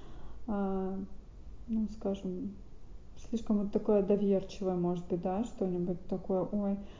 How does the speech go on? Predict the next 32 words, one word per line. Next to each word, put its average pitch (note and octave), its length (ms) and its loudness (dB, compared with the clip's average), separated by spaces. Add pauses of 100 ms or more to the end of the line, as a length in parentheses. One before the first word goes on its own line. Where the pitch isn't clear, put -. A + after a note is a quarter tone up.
(200)
И G#3+ 100 8
поэтому, A3+ 380 6
мне G#3+ 160 8
кажется, G3+ 340 2
вот F#3+ 140 0
еще G3 220 0
тоже G3 220 2
бывает, F#3 320 4
вот F3+ 120 2
бабушки, G#3+ 380 2
они G3 120 4
попадаются, F#3 640 4
да, F#3 140 2
ну, G#3 120 6
вот F3 140 0
на F#3 160 4
эти F3+ 160 -4
уловки F#3+ 420 4
мошенников G#3 680 2
какие-то. F3 600 0
Ну, G3 300 -2
зна-, G3 340 -2
э, F3+ 380 -2
знаете, G#3+ 300 0
сейчас F#3 240 -4
было F#3+ 280 -4
вот, F3+ 160 -4 (300)
э, F#3 360 0
с F3+ 40 -4
бадами F3 420 4
такие F3+ 260 -2
истории. F3+ 440 -2